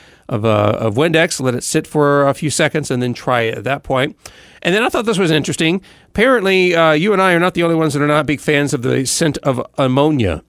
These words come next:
Uh, reportedly, some household insects, like ants, are really turned off by the scent of ammonia. So if you spray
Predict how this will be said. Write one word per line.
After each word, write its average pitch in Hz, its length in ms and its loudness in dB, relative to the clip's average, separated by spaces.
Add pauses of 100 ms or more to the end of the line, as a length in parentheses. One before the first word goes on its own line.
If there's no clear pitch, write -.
(100)
Uh, 120 100 -8
reportedly, 135 760 0
some 196 280 0
household 180 420 -2
insects, 147 460 -2
like 131 300 -2
ants, 180 400 -2 (460)
are 127 80 0
really 175 180 -2
turned 160 280 -4
off 147 180 -2
by 127 280 0
the 131 120 -4
scent 208 360 -4
of 139 200 0
ammonia. 117 540 0
So 143 300 0
if 123 120 -6
you 135 100 -4
spray 135 540 0